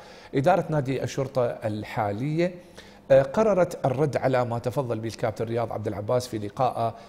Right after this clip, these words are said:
قبل يومين في برنامج الشوط الثالث. بعثنا بهذه الوثائق اللي راح نعرضها لحضراتكم اللي تبين سلامة موقفها، وأيضًا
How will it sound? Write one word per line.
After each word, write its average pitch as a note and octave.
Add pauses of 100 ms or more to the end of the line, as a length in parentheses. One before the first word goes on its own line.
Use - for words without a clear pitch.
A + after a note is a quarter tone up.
(160)
قبل A2
يومين G#2+
في A2+
برنامج G#2+
الشوط -
الثالث. G#2 (380)
بعثنا F#3+
بهذه A#2+
الوثائق D3
اللي A2
راح A2+
نعرضها A#2+
لحضراتكم C3 (420)
اللي C3
تبين D#3 (300)
سلامة C3+ (120)
موقفها، D3 (400)
وأيضًا D3+